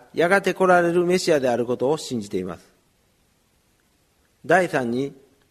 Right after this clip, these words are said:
神格である父と御子の関係を否定します。神の子であるというイエスの主張を拒絶し、神に子がいることは認めません。そして第四に、すでに言ったように、メシアがすでに来られたことを否定します。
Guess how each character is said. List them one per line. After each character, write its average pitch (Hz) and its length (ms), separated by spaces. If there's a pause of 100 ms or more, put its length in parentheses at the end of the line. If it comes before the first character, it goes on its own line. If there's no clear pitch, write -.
(100)
神 202 280
格 180 240
で 175 80
あ 147 100
る 123 140
父 - 320
と 110 280
御 160 120
子 165 100
の 143 100
関 131 240
係 135 120
を 156 160
否 - 100
定 117 180
し - 120
ま 101 140
す。 - 200 (800)
神 220 260
の 170 140
子 185 140
で 175 100
あ 143 120
る 139 100
と 139 100
い 131 160
う 147 40
イ 175 60
エ 165 80
ス - 120
の 127 100
主 - 140
張 147 260
を 131 60
拒 135 160
絶 123 240
し、 120 340 (460)
神 196 300
に 147 140
子 160 140
が 165 100
い 170 80
る 170 80
こ 175 120
と 160 100
は 123 120
認 160 220
め 165 100
ま 147 100
せ 143 140
ん。 117 100 (880)
そ 160 160
し 160 60
て 180 160
第 185 220
四 135 180
に、 123 260 (200)
す - 120
で 180 140
に 151 100
言 151 80
っ - 20
た 139 80
よ 123 120
う - 20
に、 135 260 (300)
メ 165 160
シ 170 180
ア 143 60
が 127 120
す - 120
で 170 140
に 139 100
来 - 140
ら 165 140
れ 139 100
た 131 100
こ 131 100
と 151 140
を 170 60
否 - 80
定 113 180
し - 100
ま 87 140
す。 - 200